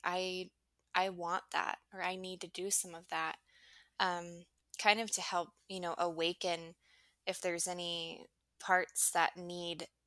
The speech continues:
that validation and healing. So the way that my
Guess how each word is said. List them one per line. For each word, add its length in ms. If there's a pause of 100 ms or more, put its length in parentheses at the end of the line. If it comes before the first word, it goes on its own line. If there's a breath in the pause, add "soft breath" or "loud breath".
(160)
that 360
validation 640
and 160
healing. 500 (520 soft breath)
So 640 (160)
the 140
way 320
that 240
my 560